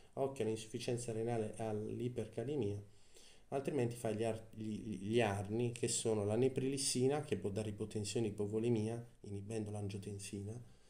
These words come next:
e il sartano, che va al sartan, che agisce sul recettore dell'angiotensina. Altra terapia secondaria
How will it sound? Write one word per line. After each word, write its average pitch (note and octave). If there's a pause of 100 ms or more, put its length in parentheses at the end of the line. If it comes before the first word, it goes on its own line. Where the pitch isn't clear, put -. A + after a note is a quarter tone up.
(400)
e B2+
il C3+
sartano, A#2
che A2
va A2
al G2+
sartan, G#2
che A2+
agisce G#2+
sul G#2
recettore G#2
dell'angiotensina. G2+ (840)
Altra D#3
terapia C3+
secondaria C3